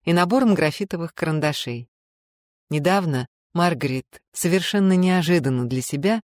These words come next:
открыла прекрасное место — внутренний дворик Музея изящных искусств,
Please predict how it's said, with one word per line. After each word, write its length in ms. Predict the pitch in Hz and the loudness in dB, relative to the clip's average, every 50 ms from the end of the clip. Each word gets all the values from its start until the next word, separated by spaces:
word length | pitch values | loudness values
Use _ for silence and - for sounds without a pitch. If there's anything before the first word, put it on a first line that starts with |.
| _ _ _ | _ _ _
открыла 500 | - 156 - - - 233 233 226 220 196 | -8 -6 -4 -2 0 2 2 2 0 0
прекрасное 720 | - 190 180 175 - - 190 196 190 - - 185 180 180 | 0 -2 -2 -2 0 -2 -2 -2 -2 -2 -2 0 0 0
место — 480 | 170 151 135 123 117 - - - - - _ _ _ _ _ _ _ - | 0 0 -2 -2 -4 -8 -12 -16 -20 -20 _ _ _ _ _ _ _ -8
внутренний 680 | - 139 175 196 202 196 190 - 175 175 170 165 165 165 | -2 2 4 4 4 2 2 2 2 2 4 4 2 2
дворик 600 | 147 156 160 196 220 226 202 156 123 - - - | 2 2 2 2 4 4 2 0 -2 -4 -4 -2
Музея 520 | 151 156 147 139 170 185 190 185 180 - - - | 0 0 2 2 2 4 4 4 2 0 -2 -2
изящных 640 | 156 147 135 170 175 170 - - - 165 - - | -2 -2 0 -2 -4 -4 -6 -8 -10 -10 -10 -10
искусств, 640 | 180 - - - - 151 139 123 - - - - _ | -12 -12 -12 -8 -6 -6 -6 -6 -8 -12 -20 -20 _